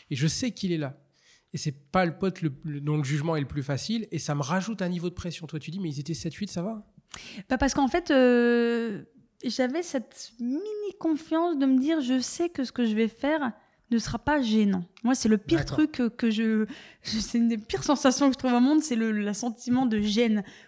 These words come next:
Speaker 2: où, tu sais, t'es dans le public et t'es mal pour la personne sur scène. Moi, je sais que mes potes, je vais pas leur faire vivre ça. Je sais que ce que je fais, au pire, ça sera pas ouf,
Speaker 1: Ouais.
Speaker 2: ce qui était sûrement le cas, c'était sympathique, mais c'était pas non plus cata. Donc, je savais déjà que j'allais pas les mettre, eux, dans une mauvaise situation.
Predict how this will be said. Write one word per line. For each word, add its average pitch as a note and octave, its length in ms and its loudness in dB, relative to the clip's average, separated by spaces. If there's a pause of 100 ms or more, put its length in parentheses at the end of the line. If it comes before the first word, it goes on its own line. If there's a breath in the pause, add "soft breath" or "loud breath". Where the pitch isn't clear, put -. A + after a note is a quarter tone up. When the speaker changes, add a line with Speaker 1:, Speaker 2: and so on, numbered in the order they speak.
Speaker 2:
où, A#3 60 -4
tu - 80 -6
sais, C4 100 -2
t'es A3 80 -8
dans A#3 120 0
le A3+ 40 0
public B3+ 440 0
et G#3+ 60 -4
t'es G#3 200 0
mal A#3 460 0
pour A3+ 180 -8
la A3+ 100 -6
personne A3+ 380 -4
sur G#3 220 -6
scène. G#3+ 260 -4 (400 loud breath)
Moi, D4 120 4
je C4 100 2
sais C4+ 160 -2
que B3+ 60 2
mes A#3 120 4
potes, C4+ 160 4
je A3 60 -2
vais A3+ 80 0
pas A#3 120 0
leur A#3 140 0
faire G#3+ 220 -4
vivre G#3 280 -2
ça. C4+ 320 0
Je A3+ 60 2
sais G#3+ 160 -4
que A#3 80 -6
ce - 80 -16
que A#3 80 -4
je - 140 -10
fais, C#4+ 220 0 (300 soft breath)
au A3+ 100 0
pire, - 320 -2
ça A3 100 -6
sera - 180 -4
pas - 220 -4
ouf, D4 240 0
Speaker 1:
Ouais. C#3+ 140 -2 (100)
Speaker 2:
ce - 100 -18
qui - 60 -2
était G#3+ 160 0
sûrement G#3 260 0
le G#3 80 0
cas, B3 220 2
c'était G#3+ 180 -2
sympathique, G#3 680 0 (420 soft breath)
mais C#4 160 6
c'était E4 200 2
pas D4 120 6
non D4 140 4
plus C#4+ 160 -2
cata. B3+ 260 0
Donc, A#3 160 0
je A#3 80 -2
savais C#4 240 -2
déjà B3 160 0
que A3+ 60 -4
j'allais G#3+ 160 -2
pas C4 240 -2
les C4 80 2
mettre, A#3+ 300 -2
eux, B3+ 60 -2
dans A3+ 100 -2
une A3 60 0
mauvaise G#3+ 180 -4
situation. C#4 500 -4